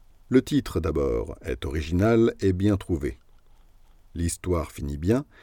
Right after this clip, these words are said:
et ça, dans les romances B D S M, c'est rare. C'est d'ailleurs une des caractéristiques qu'il partage avec le mien. Anastasia n'est pas soumise, et en faisant ce choix,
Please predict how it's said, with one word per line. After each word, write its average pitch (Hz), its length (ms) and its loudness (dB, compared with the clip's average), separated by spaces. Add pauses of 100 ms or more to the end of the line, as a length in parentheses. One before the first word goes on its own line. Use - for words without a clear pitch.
(240)
et 139 100 6
ça, 135 400 0
dans 101 140 0
les 85 120 2
romances 101 380 2
B 90 80 0
D 85 120 4
S 78 240 2
M, 110 400 0
c'est 90 320 0
rare. 69 720 -6
C'est - 180 2
d'ailleurs 107 460 6
une 101 220 2
des 92 100 0
caractéristiques 87 800 -2
qu'il 82 200 -2
partage 85 380 0
avec 80 220 0
le 76 100 0
mien. 65 240 -6 (1040)
Anastasia 127 640 6
n'est 123 120 8
pas 123 160 6
soumise, 87 640 0 (140)
et 67 140 -6
en 64 100 -6
faisant 80 300 -6
ce - 140 -4
choix, 127 340 0